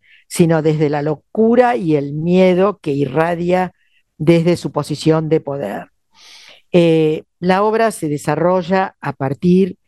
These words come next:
del hallazgo de los restos del verdadero Ricardo tercero debajo del piso de un, eh, estacionamiento en Leicester, eh, y, eh, esto, con esto arranca, con este anuncio,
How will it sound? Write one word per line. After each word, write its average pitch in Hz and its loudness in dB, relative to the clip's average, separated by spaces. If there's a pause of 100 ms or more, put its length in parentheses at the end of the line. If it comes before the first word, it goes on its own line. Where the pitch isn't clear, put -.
(300)
del 151 2
hallazgo 170 -2
de 147 -4
los 139 -6
restos 160 -2 (720)
del 139 0
verdadero 139 2
Ricardo 170 -2
tercero 202 0
debajo 147 -2
del 123 -6
piso 170 0 (500)
de 147 2
un, 170 2
eh, 151 -2
estacionamiento 160 -2
en 139 -8
Leicester, 180 -2 (720)
eh, 175 4
y, 277 0 (120)
eh, 170 0
esto, 220 -4 (460)
con 170 0
esto 185 2
arranca, 170 -2
con 151 -6
este 160 -4
anuncio, 170 0